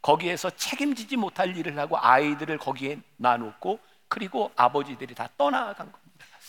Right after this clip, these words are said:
그 일을 경험했던 필리핀 사람들의 마음 가운데 한국 사람들은 어떤 모습일까요?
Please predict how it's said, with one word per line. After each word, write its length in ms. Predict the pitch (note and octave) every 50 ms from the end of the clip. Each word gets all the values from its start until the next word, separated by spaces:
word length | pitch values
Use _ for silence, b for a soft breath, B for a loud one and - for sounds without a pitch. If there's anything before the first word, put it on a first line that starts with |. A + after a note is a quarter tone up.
| B B B B B B B B B B B
그 180 | - - G#3 A#3+
일을 360 | B3+ B3+ C4 C4 C#4 D4+ C4+
경험했던 600 | - - G#3+ G#3 G#3+ G#3+ G3+ - - G#3+ G#3+ -
필리핀 480 | - - C#4+ A#3 A#3 - _ - A3+ G#3+
사람들의 520 | F#3+ - F#3+ F#3 F3+ F3 E3+ E3 F3 F3+ E3+
마음 360 | D#3 C#3 C#3 C#3 C#3 C#3+ C#3
가운데 340 | - D3+ C3+ C3 C3 B2+ D3
한국 320 | - A3+ C4 A#3+ A#3+ -
사람들은 520 | - C4 A#3 G3+ A3+ G3 G#3+ A3 G#3+ A3+ C#4 -
어떤 380 | C3 D3 - - A#3 A#3+ A#3
모습일까요? 600 | F#3+ E3 D#3 - - - - - - - - -